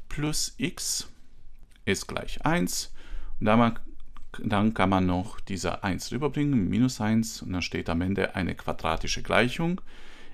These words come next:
X Quadrat plus x minus eins ist gleich null.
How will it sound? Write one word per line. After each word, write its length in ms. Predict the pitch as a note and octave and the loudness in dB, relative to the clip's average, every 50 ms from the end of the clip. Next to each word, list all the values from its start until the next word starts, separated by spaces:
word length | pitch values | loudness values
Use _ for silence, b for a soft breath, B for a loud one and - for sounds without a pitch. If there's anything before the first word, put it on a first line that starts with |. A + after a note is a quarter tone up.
| b b | b b
X 280 | - C#3 C3+ - - - | 0 0 0 0 -2 0
Quadrat 680 | - - - - G#2 G#2 G#2+ G#2+ G#2+ - - - - - - - - - | 0 0 2 6 6 8 8 8 6 2 -2 -10 -12 -12 -12 -12 -10 -6
plus 380 | - G#2+ F#2+ F2+ - - - - | -2 0 0 0 0 -4 -4 0
x 460 | C3 C3 B2 - - - - - - B2+ | 0 0 0 0 -2 -2 -2 -2 -2 0
minus 520 | G#2 G2 G2+ G2 G2 F#2+ F#2 - - - | 2 2 4 4 2 2 0 -2 -4 -2
eins 500 | - F#2 F2 F2 F2+ F2+ - - - - - - - | -2 0 0 0 0 -2 -2 -4 -2 -2 -2 0 0
ist 400 | G#2+ F#2+ E2 - - - - - - - | 0 0 0 -2 -2 -4 -4 -4 -4 -4
gleich 500 | - F2 E2 D2+ D2+ D2 - - - - - - | -2 0 2 2 2 2 0 -4 -8 -8 -2 4
null. 260 | - A2 G#2 E2+ - | 4 6 6 4 2